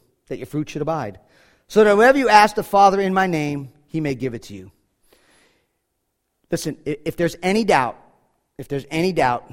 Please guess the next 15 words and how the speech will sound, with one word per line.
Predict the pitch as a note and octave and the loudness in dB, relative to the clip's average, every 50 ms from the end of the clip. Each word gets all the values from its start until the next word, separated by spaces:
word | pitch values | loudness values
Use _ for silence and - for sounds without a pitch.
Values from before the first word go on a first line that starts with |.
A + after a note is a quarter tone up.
| A2 B2 - | -20 -20 -20
or | - A#2+ | -20 -18
question | - - - - F3+ D#3+ - - C#3 B2+ | -16 -10 -2 0 0 0 0 -4 -10 -12
on | B2 A#2 | -12 -12
how | A2 B2 D3 D3+ E3+ | -8 -6 -4 -2 -2
you | F3 E3+ E3 | -4 -4 -6
become | D#3+ E3 - E3+ E3 D#3+ | -8 -8 -8 -8 -8 -8
a | D#3 | -10
Christian, | - - - A2 - - - F#2 F#2 A2 _ _ _ _ _ _ _ _ _ _ _ _ _ _ _ | -10 -12 -14 -14 -14 -16 -20 -20 -20 -20 _ _ _ _ _ _ _ _ _ _ _ _ _ _ _
how | - D3+ F3 F3 F#3 F#3+ | -2 2 2 4 4 2
you | F3 E3 F3 E3 | 0 -2 0 0
are | D#3 C#3+ | 0 0
placed | C3+ - - - E3+ E3+ D#3 - - | 0 -4 -6 -4 -4 -4 -4 -6 -12
in | - D3+ D3+ D#3 E3 | -10 -8 -6 -6 -6
the | D#3+ | -6
vine, | B2+ A#2+ C3+ A#2+ A2+ A#2 A#2 | -6 -6 -6 -6 -6 -8 -10